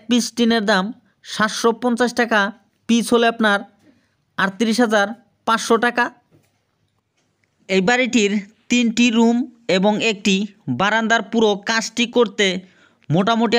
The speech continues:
আপনার মিস্ত্রি খরচ যাবে পঁচাত্তর হাজার টাকা। তো এই বাড়িটির টোটাল কাজ করতে এক্সট্রা খরচ ধরেছি আমরা আরও বাইশ হাজার টাকা। এই তিনটি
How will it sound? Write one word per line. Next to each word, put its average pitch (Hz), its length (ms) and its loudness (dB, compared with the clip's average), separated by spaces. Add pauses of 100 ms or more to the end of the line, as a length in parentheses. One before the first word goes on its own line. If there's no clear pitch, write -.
আপনার 220 220 2 (140)
মিস্ত্রি 233 340 0 (100)
খরচ 233 200 0 (100)
যাবে 202 220 2 (600)
পঁচাত্তর 226 540 0
হাজার 226 220 0 (100)
টাকা। 233 200 -2 (1200)
তো 202 100 0 (140)
এই 247 120 4
বাড়িটির 254 440 0 (640)
টোটাল 233 300 0 (140)
কাজ 240 180 -2 (140)
করতে 226 260 0 (420)
এক্সট্রা 226 340 -2 (140)
খরচ 233 200 0 (100)
ধরেছি 220 340 0
আমরা 214 220 -2
আরও 214 140 -2 (640)
বাইশ 208 280 -2
হাজার 220 260 -2
টাকা। 233 200 -2 (840)
এই 190 80 2 (100)
তিনটি 233 280 0